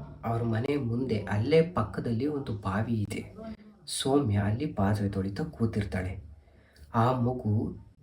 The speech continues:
ದಪ್ಪ ಕಣ್ಣು ಬಿಡ್ಕೊಂಡು ಕೈಯಲ್ಲಿ ಒಂದು ಚಾಕು ಇಟ್ಕೊಂಡು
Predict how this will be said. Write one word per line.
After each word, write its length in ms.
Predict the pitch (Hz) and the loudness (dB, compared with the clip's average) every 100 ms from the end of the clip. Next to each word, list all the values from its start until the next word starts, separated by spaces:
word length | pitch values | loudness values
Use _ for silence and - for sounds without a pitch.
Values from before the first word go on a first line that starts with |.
| - | 0
ದಪ್ಪ 280 | 104 - | 0 2
ಕಣ್ಣು 280 | 165 139 123 | 0 0 0
ಬಿಡ್ಕೊಂಡು 520 | 120 110 - 107 107 | 2 0 2 2 2
ಕೈಯಲ್ಲಿ 440 | 104 110 113 120 120 | 0 2 4 2 2
ಒಂದು 200 | 107 104 | 0 -2
ಚಾಕು 460 | - 101 101 - | -2 0 0 0
ಇಟ್ಕೊಂಡು 800 | 120 104 - 92 87 - 95 - | -2 -2 -2 -2 -2 -2 -4 -4